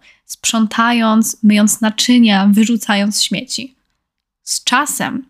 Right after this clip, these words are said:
kiedy Shelley zauważyła, że Shane z wielką przyjemnością wykonuje obowiązki domowe, przygotowała mu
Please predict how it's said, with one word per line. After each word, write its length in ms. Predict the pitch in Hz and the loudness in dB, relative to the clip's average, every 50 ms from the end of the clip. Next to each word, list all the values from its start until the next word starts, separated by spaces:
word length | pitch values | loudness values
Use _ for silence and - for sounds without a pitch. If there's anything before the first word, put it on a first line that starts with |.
| - _ - _ _ | -20 _ -20 _ _
kiedy 240 | - 226 214 214 214 | -2 0 0 2 2
Shelley 400 | - - - 214 202 202 208 214 | 0 0 0 0 0 0 0 0
zauważyła, 800 | 208 208 202 214 208 214 214 214 202 233 233 214 202 185 196 208 | 0 0 0 0 2 2 0 2 2 2 2 2 2 0 0 -2
że 140 | 202 214 | -2 -2
Shane 360 | 208 233 - 220 208 214 220 208 | -2 -2 0 0 2 2 2 2
z 140 | 202 - | 0 -2
wielką 400 | - 226 208 214 - - 240 233 | -2 -2 -2 -2 0 0 2 2
przyjemnością 800 | 233 - - - 233 226 226 233 240 254 - - - 202 190 190 | 2 0 0 0 4 4 6 6 4 2 0 -2 -4 -2 -2 0
wykonuje 460 | 196 202 196 - 214 208 208 208 208 - | 0 -2 -2 0 2 2 2 2 2 0
obowiązki 600 | 208 208 214 202 202 202 202 208 202 - - - | -2 -2 -2 0 0 0 0 0 -2 -4 -8 -4
domowe, 520 | - 208 202 190 165 - - 196 220 269 302 - _ _ - - - - - - _ _ _ _ _ | 0 2 2 2 2 -2 -4 -4 -6 -6 -8 -12 _ _ -20 -20 -20 -20 -20 -20 _ _ _ _ _
przygotowała 760 | - - 311 294 381 370 - - 294 247 247 233 233 240 240 | -6 -6 -4 -2 -4 -4 -2 -2 0 0 2 2 2 4 4
mu 160 | 233 233 233 | 4 4 2